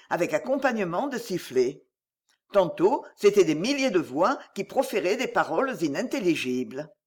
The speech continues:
Puis, tout à coup, un cri d'effroi résonnait, un cri strident, un cri prolongé qui semblait monter jusqu'au ciel,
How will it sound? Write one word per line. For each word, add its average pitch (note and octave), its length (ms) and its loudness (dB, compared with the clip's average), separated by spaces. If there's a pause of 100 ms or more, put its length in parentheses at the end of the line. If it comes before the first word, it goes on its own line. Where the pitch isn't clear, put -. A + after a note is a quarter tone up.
(520)
Puis, D4 300 2
tout A#3+ 160 -8
à E3+ 80 6
coup, B3 360 -2 (120)
un E3+ 100 0
cri C4+ 300 -4
d'effroi - 360 -2
résonnait, F3+ 720 0 (140)
un G3 100 0
cri F3+ 240 2
strident, G3 640 0 (160)
un G3+ 100 2
cri F3 200 -2
prolongé G#3 760 0
qui G3+ 120 -4
semblait D#3+ 340 0
monter E3 440 0
jusqu'au C3 340 -2
ciel, F#3+ 500 2